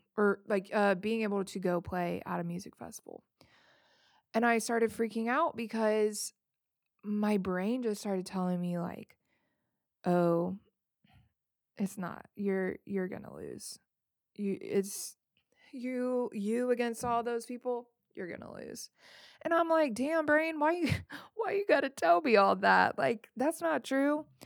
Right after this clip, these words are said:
And fortunately, I've done a lot of inner healing to where I can be like, "Okay, hold on. We're not gonna play that thought loop anymore. We are not going to go down that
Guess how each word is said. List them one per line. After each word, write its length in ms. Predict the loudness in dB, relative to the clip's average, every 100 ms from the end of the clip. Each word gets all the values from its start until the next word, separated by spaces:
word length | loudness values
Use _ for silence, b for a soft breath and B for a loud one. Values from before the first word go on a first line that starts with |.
| B -4
And 180 | -4 -2
fortunately, 920 | 0 0 0 -4 -2 -4 -2 -2 -4 _ _ _
I've 280 | -4 -2 -2
done 340 | 0 2 2 2
a 180 | 2 2
lot 260 | 4 4
of 180 | 2 0
inner 240 | -2 0 0
healing 500 | 0 2 2 2 0
to 100 | 0
where 180 | 0 2
I 120 | 0
can 160 | -2
be 140 | 0 2
like, 340 | 2 0 -4 -10
"Okay, 200 | -10 -10
hold 180 | -10 -12
on. 200 | -12 -18 -20 _ b b b b b b -10
We're 200 | 0 2
not 200 | 2 0
gonna 360 | 0 -2 -2 -4
play 280 | -4 0 2
that 300 | 4 2 2
thought 260 | 0 0 0
loop 240 | 0 0
anymore. 600 | -2 0 0 2 0 -2 -8 _ _ _ _ _ _ _ _
We 180 | 0 4
are 120 | 4
not 800 | 2 2 4 2 0 -10 -16 -16 b b b b b b -4
going 540 | 2 4 6 4 4 0
to 160 | -2 -4
go 300 | 0 2 2
down 320 | 2 0 0
that 320 | 0 0 -4